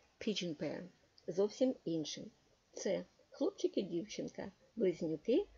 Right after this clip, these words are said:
або єдині діти в сім'ї. Pigs in clover. Pigs — свині, clover —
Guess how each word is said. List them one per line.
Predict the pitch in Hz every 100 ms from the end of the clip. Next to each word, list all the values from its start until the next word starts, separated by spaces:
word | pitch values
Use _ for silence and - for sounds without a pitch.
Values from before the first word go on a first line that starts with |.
| - -
або | 170 185 - -
єдині | 151 160 160 233 320 330 - -
діти | 156 - 180 - 190 -
в | -
сім'ї. | - 202 165 151 - - - - - - - - - - -
Pigs | 269 240 - -
in | 240
clover. | 233 - 247 214 160 - - - - _ _ - _ _ _
Pigs — | 262 233 165 160 - -
свині, | - - 214 208 180 208 269 - _ _ - _
clover — | 269 269 254 202 160 147 127